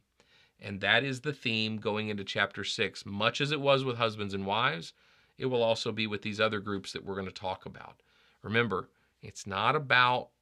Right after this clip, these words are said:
giving instruction for those particular groups. It's about understanding Jesus better and understanding ourselves better by looking at those relationships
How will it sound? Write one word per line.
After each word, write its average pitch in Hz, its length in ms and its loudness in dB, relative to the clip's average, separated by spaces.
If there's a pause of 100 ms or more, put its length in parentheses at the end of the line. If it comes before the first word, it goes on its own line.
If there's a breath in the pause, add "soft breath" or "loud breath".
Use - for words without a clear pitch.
giving 117 280 -2
instruction 117 560 0
for 104 140 -4
those 110 360 0
particular 107 560 -4
groups. 135 580 -2 (420 soft breath)
It's - 180 -8
about 107 300 2
understanding 123 840 2
Jesus 139 600 2
better 104 500 2 (320 loud breath)
and 101 100 -4
understanding 156 500 2
ourselves 175 640 2
better 98 480 0 (460 soft breath)
by 123 120 6
looking 165 480 2
at 156 100 0
those 147 240 0
relationships 135 920 -2